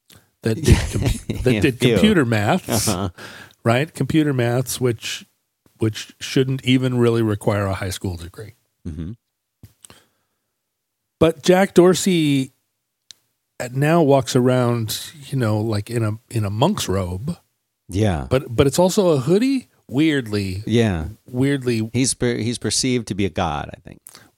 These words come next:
Speaker 1: Weir-, <laughs> weir-, by himself. Weirdly not cool. You know, weirdly didn't do anything cool with it. Or as far as I know,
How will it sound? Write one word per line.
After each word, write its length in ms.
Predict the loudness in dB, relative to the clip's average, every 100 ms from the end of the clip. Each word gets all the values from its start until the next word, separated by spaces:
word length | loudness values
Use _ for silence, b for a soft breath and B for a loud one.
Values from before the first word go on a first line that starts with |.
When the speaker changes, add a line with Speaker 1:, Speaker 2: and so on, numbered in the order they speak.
| 2
Speaker 1:
Weir-, 220 | 2 4
<laughs> 80 | 0
weir-, 560 | 2 0 2 -2 -2 -4
by 200 | 0 2
himself. 680 | 2 0 0 0 -6 -16 -16 0
Weirdly 720 | 2 4 2 0 2 2 2
not 520 | 0 0 0 -2 -6 0
cool. 500 | 4 4 2 -2 -2
You 180 | 0 2
know, 160 | 2 0
weirdly 760 | -2 -2 0 2 2 0 -2
didn't 380 | 2 2 2 -2
do 180 | 0 2
anything 400 | 0 0 -2 0
cool 300 | 2 2 2
with 140 | -4
it. 160 | -8 -18 _ _ _ _ _ _ _ _ 2
Or 80 |
as 140 | 2 6
far 160 | 4
as 100 | 6
I 80 | 4
know, 440 | 2 2 2 -2